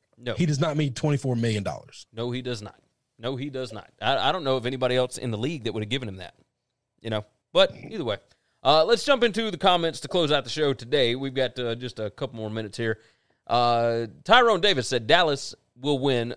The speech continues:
Speaker 1: against the Rams. Uh, Matt Miller said, "Do you guys think defenses stand out early because of the lack of reps from offenses?" Yes.
Speaker 2: Yes, sir.
Speaker 1: Absolutely.
Speaker 2: Yes, sir.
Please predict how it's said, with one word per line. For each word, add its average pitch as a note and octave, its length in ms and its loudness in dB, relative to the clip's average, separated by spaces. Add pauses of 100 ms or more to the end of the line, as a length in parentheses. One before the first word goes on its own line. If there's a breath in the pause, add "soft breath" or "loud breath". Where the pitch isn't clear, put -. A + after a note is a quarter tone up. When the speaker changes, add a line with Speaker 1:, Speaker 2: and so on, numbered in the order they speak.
Speaker 1:
against B2 280 -6
the A#2 80 -8
Rams. G2 440 -10 (360)
Uh, A2+ 320 4
Matt D#3+ 180 0
Miller D#3+ 220 0
said, D3 260 2
"Do C3 80 -6
you D3 140 -6
guys C3+ 320 4
think C#3+ 240 -8
defenses C3+ 400 -6
stand B2 240 -2
out A#2 180 2
early D3 220 -2
because A#2+ 280 -4
of G#2+ 60 -8
the A2 60 -6
lack A#2+ 200 0
of G#2 120 -8
reps A#2+ 220 -2
from G#2+ 240 -8
offenses?" C3+ 600 -6
Yes. - 460 -6
Speaker 2:
Yes, A2 140 -2
sir. G#2+ 200 -4
Speaker 1:
Absolutely. F3 1120 -8
Speaker 2:
Yes, A2+ 300 0
sir. G#2+ 140 -4